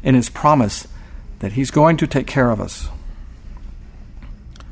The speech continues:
The Lord won't continue to bless us if we aren't practicing some stewardship.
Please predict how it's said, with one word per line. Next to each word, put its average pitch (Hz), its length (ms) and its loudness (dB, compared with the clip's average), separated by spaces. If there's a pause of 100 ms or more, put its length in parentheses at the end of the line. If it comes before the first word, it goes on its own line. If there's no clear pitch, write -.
(760)
The 143 100 4
Lord 202 240 8
won't 170 240 4
continue 135 400 4
to 123 80 2
bless 127 380 4
us - 420 0
if 127 160 -2
we 127 140 2
aren't 127 220 2
practicing 131 640 0
some 113 200 -2
stewardship. 135 680 2